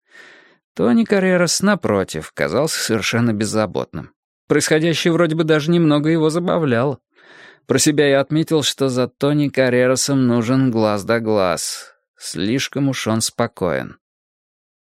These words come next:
Они остановились в нескольких футах от нас. Булин сказал: "Мистер Уильсон?" "Да, сэр".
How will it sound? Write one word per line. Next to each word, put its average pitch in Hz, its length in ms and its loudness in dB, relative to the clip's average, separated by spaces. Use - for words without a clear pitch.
Они 131 300 2
остановились 147 760 2
в 120 40 -2
нескольких 127 600 -2
футах 113 380 -4
от 110 160 0
нас. - 460 -6
Булин 131 380 2
сказал: 98 480 -2
"Мистер 120 560 0
Уильсон?" 147 640 0
"Да, 127 320 2
сэр". 127 280 0